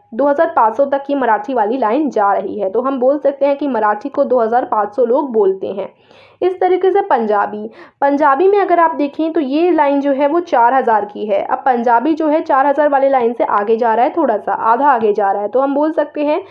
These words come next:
कि चार हज़ार पाँच सौ, ठीक है, चार हज़ार और चार हज़ार पाँच सौ लोग पंजाबी बोलते हैं, ठीक है। इसी तरीके से अब देखिए हिंदी, हिंदी वाली जो लाइन है वो अगर आप देखें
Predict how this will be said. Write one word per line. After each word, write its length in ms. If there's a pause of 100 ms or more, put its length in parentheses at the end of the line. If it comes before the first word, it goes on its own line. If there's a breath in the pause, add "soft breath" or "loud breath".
(260 loud breath)
कि 160 (120)
चार 280
हज़ार 440
पाँच 280
सौ, 180 (120)
ठीक 160
है, 120 (200)
चार 240
हज़ार 240
और 180
चार 280
हज़ार 300
पाँच 240
सौ 80
लोग 240
पंजाबी 440
बोलते 340
हैं, 200 (460 soft breath)
ठीक 160
है। 140 (280 loud breath)
इसी 180
तरीके 380
से 120
अब 180
देखिए 240
हिंदी, 440
हिंदी 360
वाली 220
जो 120
लाइन 300
है 80
वो 120
अगर 200
आप 120
देखें 360